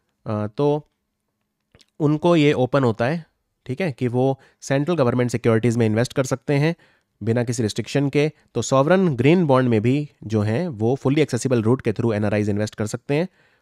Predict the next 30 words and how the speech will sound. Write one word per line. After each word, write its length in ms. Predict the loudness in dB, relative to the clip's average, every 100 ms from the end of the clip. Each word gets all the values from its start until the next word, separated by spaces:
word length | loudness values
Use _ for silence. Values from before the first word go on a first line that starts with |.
| -6
और 120 | -4
सॉवरेन 340 | 0 0 2 2
ग्रीन 180 | 2
बॉन्ड 160 | 2 2
आप 100 | 2
जानते 300 | 0 0 -2
हैं, 80 | -2
सोलह 240 | 0 0
हज़ार 280 | 2 2 0
करोड़ 240 | 2 2
रुपए 240 | 2 0 -2
के 140 | 0
आरबीआई 480 | 0 0 0 0 -2 -8
ऑक्शन 300 | -8 -4 0
करेगा, 380 | 0 0 -2 -4 _ _ _
आठ 240 | -2 0 2
हज़ार 240 | 2 2
करोड़ 320 | 2 2 2 0 -2
ईच 360 | -2 -2 -10 -14
दो 200 | 0 2
बार, 240 | 2 -2 -8 -8
तो 60 |
टोटल 300 | -2 0 0
सोलह 220 | 0 0
हज़ार 280 | 0 0 -2
करोड़ 240 | 0 -2 -2
के 200 | -2 -4 _ _ -8
सॉवरेन 380 | 0 0 0 0
ग्रीन 220 | -2 -2
बॉन्ड। 260 | -4 -6